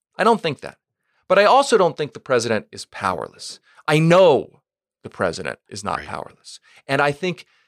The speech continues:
Speaker 1: this idea, and what's crazy to me, what bothers me so much, is that there are rank and file voters who are addicted to cable T V news, M S N B C and the like, who are,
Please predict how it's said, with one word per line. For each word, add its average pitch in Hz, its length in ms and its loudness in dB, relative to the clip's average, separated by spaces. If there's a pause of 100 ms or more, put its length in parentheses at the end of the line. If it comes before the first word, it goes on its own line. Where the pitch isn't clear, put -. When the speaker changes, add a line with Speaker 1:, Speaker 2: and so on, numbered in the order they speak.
(120)
Speaker 1:
this 165 320 2
idea, 165 580 0
and 120 100 0
what's 135 180 0
crazy 180 600 0
to 117 60 2
me, 101 140 -4
what 98 180 -6
bothers 139 360 0
me 123 100 -10
so 165 360 0
much, 143 400 -2 (300)
is 143 160 -10
that 147 160 -8
there 165 180 2
are 151 160 0
rank 165 420 -4
and 190 140 -14
file 151 300 -2
voters 120 460 -4
who 104 160 -20
are 101 140 -14 (160)
addicted 143 560 -16
to 147 60 -20
cable 131 400 -10
T 120 240 -20
V 110 180 -16
news, 98 500 -18 (480)
M 127 140 -8
S 139 180 -4
N 127 120 -10
B 113 100 -18
C 107 260 -18
and 107 140 -14
the 95 80 -14
like, 95 400 -14 (340)
who 143 180 -12
are, 135 80 -8